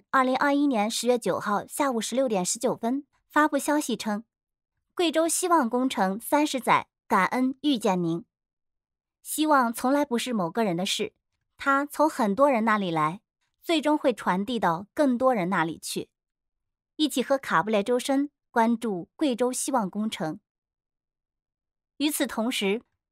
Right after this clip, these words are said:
贵州共青团还发布了一则长达十四秒的短视频，该视频是周深为贵州共青团录制的一段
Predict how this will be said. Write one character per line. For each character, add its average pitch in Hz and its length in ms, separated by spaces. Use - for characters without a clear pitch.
贵 349 200
州 311 160
共 302 180
青 277 180
团 190 300
还 214 180
发 262 200
布 269 100
了 233 80
一 240 140
则 190 240
长 208 260
达 208 160
十 233 220
四 - 160
秒 190 180
的 170 80
短 165 220
视 - 180
频， 196 320
该 330 180
视 339 160
频 226 240
是 233 140
周 269 180
深 277 320
为 262 200
贵 311 220
州 294 180
共 285 200
青 269 180
团 185 300
录 233 120
制 208 140
的 180 100
一 175 140
段 196 300